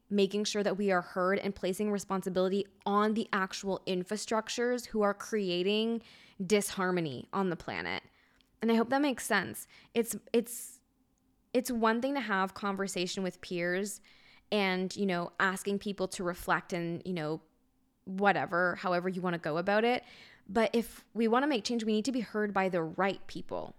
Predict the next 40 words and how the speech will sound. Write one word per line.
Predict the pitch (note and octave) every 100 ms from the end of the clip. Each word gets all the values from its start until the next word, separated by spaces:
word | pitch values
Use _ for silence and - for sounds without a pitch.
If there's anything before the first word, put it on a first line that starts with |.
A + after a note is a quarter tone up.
| -
We | G3+
need | G3+ G#3
to | C#4
bring | A3 G3+ G3+ G#3 G#3+ G#3 -
all | G3+ G3
of | F#3+
that | F3+ F#3 -
to | - G#3
the | F#3+ F3
right | E3+ G3+ -
people | - F#3+ F#3 E3 E3 F#3+ - - - - _
so | - G#3+
that | G3+ -
the | G#3
change | - G#3 G#3
can | A3
actually | - F3+ - E3+
start. | F3+ - D3+ -
And | - G3+
so | - G3+ G3 - _ _ _ -
I |
feel | G#3+ - A#3 C#4
like | C#4 A#3 G3+
this | G#3 -
year | G3 F#3+
is | G3+
gonna | G3+ G#3+
be | G3 G#3 -
a | G#3+
really | G3+ F#3 F#3+ A3 -
important | A3 - G3+ G3+ F#3+
year | F3 F3 F3+ -
of | F#3
figuring | - F#3+ G3+ G#3+ G#3
out | F#3 E3+ F3+
your | F#3 F3+
role | E3 E3+ E3 G3+ B3+ - - - - _ _ _ _ _ _ -
on | G3
this | G#3 G#3
planet | C#4 C4 -